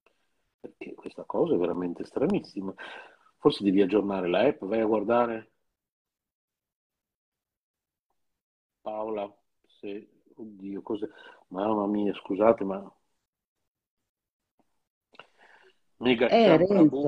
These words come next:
Speaker 2: Renzo,
Speaker 1: è andato,
Speaker 2: mi
Speaker 1: è
Speaker 2: han
Speaker 1: andato,
Speaker 2: buttato
Speaker 1: sì.
Speaker 2: fuori anche a me, mi si è aperta la chat del direttivo e poi, boh, ci ho capito
Speaker 1: Io ti
Speaker 2: niente, ha
Speaker 1: sento
Speaker 2: fatto
Speaker 1: bene.
Speaker 2: tutto da solo.
Speaker 1: No, ti sento, co-, nessuno, non,
Speaker 2: Ah, ma
Speaker 1: non
Speaker 2: sono
Speaker 1: sei mai
Speaker 2: ri-
Speaker 1: uscita. Sì, non sei mai uscita.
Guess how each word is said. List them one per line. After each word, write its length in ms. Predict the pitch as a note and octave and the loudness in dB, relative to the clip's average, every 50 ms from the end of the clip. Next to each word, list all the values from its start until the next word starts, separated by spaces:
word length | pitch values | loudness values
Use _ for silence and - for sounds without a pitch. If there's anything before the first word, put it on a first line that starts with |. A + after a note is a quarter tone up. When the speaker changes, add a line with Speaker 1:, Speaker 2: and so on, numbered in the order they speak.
| C#3 C3 | 2 2
Speaker 2:
Renzo, 240 | B2+ A#2+ F2 - A2+ | 0 0 -2 -4 -6
Speaker 1:
è 20 | |
andato, 400 | A2+ A#2 B2 A#2+ A#2 A#2+ - _ _ - | -10 -14 -12 -12 -12 -12 -14 _ _ -2
Speaker 2:
mi 120 | - E3+ | 2 4
Speaker 1:
è 40 | F#3+ | 6
Speaker 2:
han 80 | F#3+ | 6
Speaker 1:
andato, 80 | G3 G3 | 6 6
Speaker 2:
buttato 480 | F#3+ F#3+ F#3+ - A3+ A3+ A3 F3+ G#3 G3+ | 6 4 4 4 4 2 4 4 0 0
Speaker 1:
sì. 60 | - | 0
Speaker 2:
fuori 400 | - G#3+ A3 A3 G#3+ G#3 G#3 G3+ | 0 2 4 4 6 6 6 6
anche 300 | G3+ G#3 G3+ G3 G3+ G3+ | 4 2 2 2 2 4
a 20 | F#3+ | 4
me, 200 | G3 G3+ A#3 A3+ | 6 6 6 6
mi 120 | G#3+ G3 | 4 4
si 140 | F#3+ - - | 4 2 2
è 40 | F3+ | 2
aperta 560 | E3+ F3+ - - G3 G3 G3+ G3 - - F3+ F3+ | 2 2 2 2 4 4 4 4 2 2 2 4
la 180 | F3 F3 F3 | 4 4 2
chat 840 | F3 - - F#3+ F#3 F#3 F#3 F#3+ - - F3+ F3 E3+ E3+ E3 D3+ - - - _ _ _ _ | 0 -2 0 2 2 2 0 -2 -2 0 2 4 4 4 2 2 -2 -6 -18 _ _ _ _
del 220 | - D3+ D#3+ D#3 | 4 4 6 6
direttivo 880 | D#3 F3+ F3 F3 F3+ E3+ - - - A3 A3+ A3+ A3 F#3+ D#3 F3 F3+ F3 | 6 6 6 6 4 2 0 0 0 2 2 4 2 2 4 6 6 8
e 120 | E3+ E3 | 6 6
poi, 360 | E3+ - F3 F#3+ F#3+ F#3+ F3+ E3 | 2 0 0 2 4 4 4 2
boh, 480 | C#3 C#3 D3+ F#3+ A#3 B3+ B3 - - - _ _ _ _ _ | 0 4 6 8 8 8 6 2 -6 -16 _ _ _ _ _
ci 100 | - G3+ | 0 0
ho 40 | G3+ | 2
capito 380 | G#3 A3+ A3+ - B3+ B3+ - B3 | 4 2 2 2 2 2 4 6
Speaker 1:
Io 60 | A3+ | 8
ti 80 | F#3+ | 8
Speaker 2:
niente, 200 | D#3 C#3 B2+ C3+ | 8 8 8 4
ha 40 | C3+ | 2
Speaker 1:
sento 120 | A#2+ F#3 G3 | 2 2 2
Speaker 2:
fatto 140 | - - | 2 4
Speaker 1:
bene. 140 | G3+ C4 B3+ | 2 2 2
Speaker 2:
tutto 140 | - - B3 | 0 -2 -2
da 140 | G3 B3 A#3+ | 0 0 -2
solo. 600 | - - E3+ C3+ C#3+ F3+ F3+ C#3+ A2+ G#2 - - _ - - _ _ _ _ _ _ _ _ _ - - - | 0 4 6 6 6 6 4 2 0 0 -2 -6 _ -20 -20 _ _ _ _ _ _ _ _ _ -20 -10 0
Speaker 1:
No, 220 | F4 E4+ B3+ A#2 - | 2 2 2 2 0
ti 120 | - E3+ | -8 -16
sento, 520 | - - C#4+ - A#2 G#2 G2 - - A2 - _ _ | -14 -10 -10 -10 -10 -10 -14 -18 -20 -20 -20 _ _
co-, 140 | - - - | -20 -18 -16
nessuno, 500 | C#3+ C#3+ C#3 D3 - - B3 C#3 C3 C3 | -12 -12 -12 -10 -6 -6 -4 -4 -4 -4
non, 340 | C3 B2 A#2+ A#2+ A#2 C3+ F#3 | -4 -4 -6 -6 -4 0 2
Speaker 2:
Ah, 100 | B3 C4+ | 4 6
ma 100 | A3+ F3 | 6 6
Speaker 1:
non 0 | |
Speaker 2:
sono 200 | - - F#3+ F#3 | 6 6 6 6
Speaker 1:
sei 80 | F3+ F3 | 6 6
mai 100 | F3+ F3+ | 6 4
Speaker 2:
ri- 80 | F3 A#3 | 2 2
Speaker 1:
uscita. 600 | B3 - - C4 D#3+ B2 - - A2+ G2+ - - _ _ _ _ _ _ _ _ _ _ _ _ _ _ _ _ | -2 -2 -2 0 0 -2 -2 -4 -6 -6 -6 -10 _ _ _ _ _ _ _ _ _ _ _ _ _ _ _ _
Sì, 220 | _ - E4+ D4 E3+ | _ 2 2 4 4
non 160 | C3 C3 B2+ | 4 2 0
sei 120 | - D3+ | -2 -4
mai 140 | C3+ C3 C3 | -4 -4 -4
uscita. 680 | E3 A3 G3+ - - C#4+ F3 G#2 - - G2+ F#2+ F#2 | -6 -8 -8 -8 -8 -6 -6 -6 -8 -12 -16 -16 -18